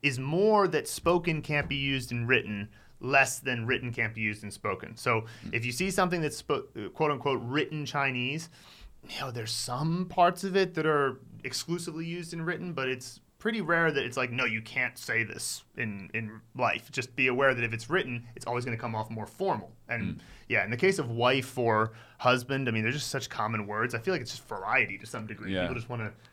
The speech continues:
Speaker 1: not say the same word all the time.
Speaker 2: But
Speaker 1: So,
Speaker 2: just for
Speaker 1: yeah.
Speaker 2: simplicity, go for "老婆" or "老公" when you're
Speaker 1: Mm.
Speaker 2: speaking.
Speaker 1: Mm.
Speaker 2: Yeah, just, uh, as if you're picking one to go for.
Speaker 1: Yeah.
Speaker 2: Uh, we've got an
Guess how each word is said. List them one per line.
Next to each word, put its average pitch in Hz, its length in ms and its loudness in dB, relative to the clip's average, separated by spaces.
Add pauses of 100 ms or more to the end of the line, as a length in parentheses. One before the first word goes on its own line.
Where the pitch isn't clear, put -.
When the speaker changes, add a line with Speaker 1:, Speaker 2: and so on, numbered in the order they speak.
Speaker 1:
not 117 300 -4
say 123 140 4
the 110 120 0
same 113 300 0
word 120 180 6
all 98 80 2
the 101 80 -2
time. 98 280 -4
Speaker 2:
But 104 40 -8
Speaker 1:
So, 135 120 4
Speaker 2:
just 180 200 4
for 160 80 2
Speaker 1:
yeah. 123 80 2
Speaker 2:
simplicity, 120 760 2 (340)
go 127 120 8
for 117 320 2 (160)
"老 - 140 2
婆" - 320 -4 (140)
or 92 120 0
"老 - 200 0
公" 85 240 -4 (440)
when 85 140 -2
you're 80 80 -2
Speaker 1:
Mm. 110 40 -6
Speaker 2:
speaking. 69 320 -10 (520)
Speaker 1:
Mm. - 40 -18 (320)
Speaker 2:
Yeah, - 200 -10
just, - 300 -10
uh, 76 200 0
as 80 120 -8
if 80 60 -6
you're 92 200 2
picking 95 280 -2
one 90 180 2
to 87 80 -6
go 78 180 0
for. - 240 -6 (320)
Speaker 1:
Yeah. 110 260 -4
Speaker 2:
Uh, 107 220 12
we've 110 100 4
got 123 140 10
an - 120 -2